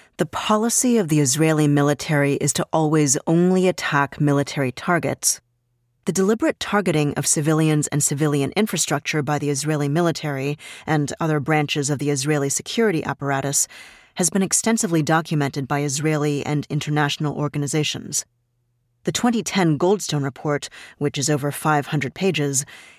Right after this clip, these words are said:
investigated Israel's twenty-two-day air and ground assault on Gaza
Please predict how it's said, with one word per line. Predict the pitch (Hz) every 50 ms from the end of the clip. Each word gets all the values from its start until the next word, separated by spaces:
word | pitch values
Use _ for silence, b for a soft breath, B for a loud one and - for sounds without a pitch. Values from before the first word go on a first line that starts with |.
| B B B
investigated | - 180 175 165 208 226 - - 262 214 240 226 196 190 - -
Israel's | 165 156 147 151 156 151 147 147 135 - -
twenty-two-day | - - - - 208 208 - 233 220 - - - 208 185 160 175 160 156 - - -
air | - 160 160 165 165 165
and | - 147 151 139
ground | 143 165 165 180 185 170
assault | - - - 143 135 -
on | 139 143 143
Gaza | 143 160 165 165 - - - - 123